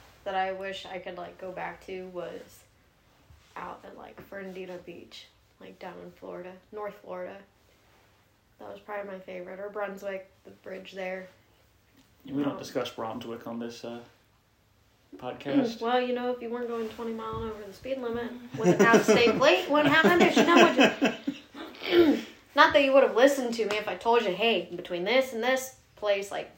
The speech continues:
Speaker 1: don't speed," but,
Speaker 2: Blame my
Speaker 1: um,
Speaker 2: na-, I blame my navigator.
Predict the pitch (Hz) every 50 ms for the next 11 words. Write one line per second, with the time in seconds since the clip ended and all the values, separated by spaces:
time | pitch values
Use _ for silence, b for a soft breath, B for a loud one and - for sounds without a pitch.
0 | _ _ _ _ _ - 185 196 190 - - - - 214 190 170 165 185 - -
1 | - 185 180 180 - - - _ _ _ _ _ _ _ _ _ _ _ _ -
2 | - _ _ _ _ _ _ _ _ _ _ - - _ _ _ _ - - -
3 | 139 139 135 127 120 - - - 127 135 131 143 143 139 123 117 120 113 117 117
4 | 123 120 120 120 123 127 131 127